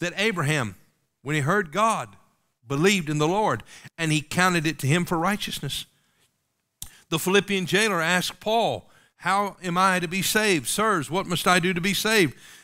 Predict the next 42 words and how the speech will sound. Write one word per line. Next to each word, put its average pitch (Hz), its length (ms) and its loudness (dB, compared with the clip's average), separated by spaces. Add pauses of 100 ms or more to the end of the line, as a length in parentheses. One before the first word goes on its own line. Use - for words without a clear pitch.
Acts 170 240 -2
sixteen 190 400 -2
thirty-one, 190 480 0
and 160 120 -4
they 185 160 0
said, 165 280 -2
"Believe 165 540 0
on 147 140 0
the 143 80 2
Lord 175 220 2
Jesus 165 380 -2
Christ, 226 480 -2 (240)
and 156 160 -8
thou 170 140 4
shalt 165 240 -8
be 190 100 -2
saved." 226 460 0 (220)
You 180 120 0
see, 220 160 2
you 190 200 0
can't 226 360 -2
be 214 120 -2
saved 220 420 0
unless 185 400 0
you 202 80 -4
believe. 202 680 -2 (800)
The 156 60 -8
Bible 208 280 2
tells 202 320 -2
us 156 100 -8
in 190 100 0
Ephesians 185 500 0
two 220 240 -2
eight, 214 340 2 (840)
"For 190 120 0
by 185 160 6
grace 185 460 -2
are 185 180 0
ye 185 200 0
saved 208 440 0 (140)
through 196 300 2
faith." 196 560 -2